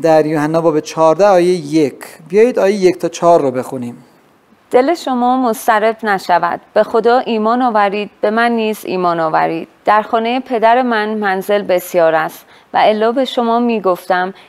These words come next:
Speaker 2: می‌روم تا برای شما مکانی حاضر کنم. و اگر بروم و از برای شما مکانی حاضر کنم، باز می‌آیم و شما را برداشته با خود خواهم برد، تا جایی که من می‌باشم شما نیز باشید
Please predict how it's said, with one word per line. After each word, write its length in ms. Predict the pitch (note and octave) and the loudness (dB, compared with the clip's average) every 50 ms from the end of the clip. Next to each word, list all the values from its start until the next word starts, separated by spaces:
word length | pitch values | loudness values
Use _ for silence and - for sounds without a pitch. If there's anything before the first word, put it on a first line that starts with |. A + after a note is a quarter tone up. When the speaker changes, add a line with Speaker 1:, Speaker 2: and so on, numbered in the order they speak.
| _ _ | _ _
Speaker 2:
می‌روم 640 | A3 A#3+ C4 C#4+ C#4+ C4+ B3+ C4+ B3 A#3+ A#3 A#3 A#3 | -4 -2 0 0 0 2 2 2 2 0 0 -4 -4
تا 160 | - B3 A3 | -2 0 0
برای 400 | G3+ G#3+ G#3 G3+ G3+ A3 A#3+ C4 | 2 2 0 0 0 0 -2 -2
شما 400 | B3+ - - G#3 G3+ G3+ G3+ G3+ | -2 -2 -4 -2 0 0 0 0
مکانی 540 | G#3 G3+ F#3+ F#3 - - G3+ F#3 F3+ E3 D#3+ | 0 0 -2 -2 -2 -2 -2 -2 -2 -4 -4
حاضر 400 | E3 D#3+ D3+ D#3 D#3 E3+ D#3 D#3+ | -2 -2 -2 0 0 0 -2 -2
کنم. 460 | - - E3+ E3 E3 D#3+ D#3+ E3+ F3 - _ _ _ - - - _ _ | -2 -6 -6 -6 -4 -6 -6 -8 -12 -16 _ _ _ -20 -20 -20 _ _
و 40 | - G#3+ | 0 0
اگر 280 | A#3 A#3 C#4 C#4+ D4 D4 | 0 2 2 0 0 0
بروم 640 | B3+ B3+ A3+ G#3+ A3 G#3+ G3+ G#3+ G#3+ G#3 A3+ A#3 A#3+ - - _ _ | 0 2 2 4 4 4 2 2 0 0 -2 -6 -10 -16 -20 _ _
و 40 | - | 0
از 240 | G#3+ A3 G#3+ G3+ G#3+ | 0 0 0 0 0
برای 360 | A3+ G#3+ - A#3 A#3+ B3+ C4+ | 0 0 2 0 0 0 -2
شما 300 | C4 - B3 A3 A3 A3+ | -2 -2 -2 0 0 0
مکانی 520 | A#3+ A#3 G#3 G#3 - - A3 A3+ A3+ G3+ | 2 0 0 -2 -2 -2 -2 -2 -2 -2
حاضر 420 | F#3+ F#3 F3 F3+ F3+ F3+ F#3 F3+ F#3 | -2 -2 -2 -2 0 0 0 0 0
کنم، 480 | F#3 - F#3+ F#3 F#3+ F#3+ G3+ G#3+ A3 - - - _ _ - | -2 -4 -4 -2 -2 -2 -2 -4 -6 -8 -14 -20 _ _ 2
باز 320 | G#3+ A3 A3+ A3+ G#3+ - | 2 4 4 2 -2 -4
می‌آیم 680 | A3+ A3+ A#3 A#3 A3 G#3+ G3+ G3 G3+ G3 F#3+ F#3+ G3 - - - _ _ | -4 -4 -4 -2 0 0 0 0 0 0 -2 -2 -6 -12 -20 -20 _ _
و 100 | - G3+ | -2 -2
شما 320 | G#3 - A#3 A3+ A3 A3+ A#3 | -2 -2 -2 0 2 2 2
را 120 | B3 C4 | 2 2
برداشته 800 | A#3 A#3 A3 G#3+ G#3+ G3+ A3 G#3+ G#3+ - - - A#3 A#3+ A#3+ A#3 A#3 | 2 2 2 2 0 0 -2 -4 -4 -6 -4 -2 0 0 0 0 2
با 140 | - G3 G3+ | 2 2 2
خود 240 | G3 - G#3+ G#3+ G3+ | 2 0 -2 -2 -2
خواهم 460 | - - F#3+ F3+ F3+ F3+ F3 E3 D#3+ | 0 0 0 0 2 0 -2 -2 -2
برد، 220 | D#3+ D#3+ E3 E3+ E3+ - - - _ _ _ | -2 -2 -2 -2 -6 -10 -18 -20 _ _ _
تا 160 | - A3+ G#3+ | 0 2 2
جایی 300 | G#3 A3 A#3+ A#3+ B3 A#3+ | 2 2 2 2 2 0
که 160 | A3+ - A3 | -4 -4 -4
من 300 | G#3 G#3 G#3+ A3 A#3+ B3 | -2 -2 0 0 0 0
می‌باشم 720 | C4+ C#4 C4+ B3 G#3+ A3 G#3 G#3 - - G#3 G3+ G3 G3+ G#3 | 0 0 -2 -2 0 -2 -2 -2 -4 -4 -4 -4 -2 -4 -6
شما 380 | G3+ - A3 G#3+ G#3+ A3 A3+ | -6 -6 -4 -2 -2 -2 -2
نیز 360 | A3+ A3 G#3+ G3+ G3+ G3 - - _ | -2 -2 -2 -2 -4 -6 -8 -6 _
باشید 480 | - E3 E3 E3 - - E3 D#3+ E3 | 0 0 0 0 -4 -8 -10 -10 -10